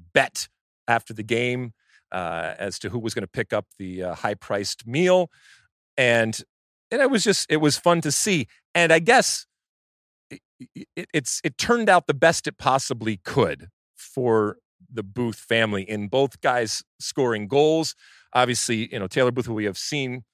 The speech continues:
with the national team. And again, i-, if you watched the goals, they were good. They were good. They were good goals. So this was, this was pro-,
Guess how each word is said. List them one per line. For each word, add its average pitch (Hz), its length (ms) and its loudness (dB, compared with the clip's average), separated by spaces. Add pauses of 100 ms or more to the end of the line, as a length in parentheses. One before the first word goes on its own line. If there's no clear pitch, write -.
(120)
with 110 140 -12
the 101 100 -8
national 135 380 -2
team. 117 380 -6 (320)
And 117 100 -4
again, 135 320 2 (640)
i-, 127 140 -4
if 123 120 -6
you 123 120 0
watched 143 340 2
the 113 60 -8
goals, 120 500 2 (720)
they 156 140 -2
were 226 100 -2
good. 185 320 0
They 135 80 -6
were 190 160 -4
good. 135 500 -2 (160)
They 139 80 -6
were 127 140 -2
good 127 240 -2
goals. 104 440 0
So 107 500 -2 (400)
this 131 200 -4
was, 151 320 -4
this - 180 -2
was 175 160 2 (140)
pro-, 180 160 0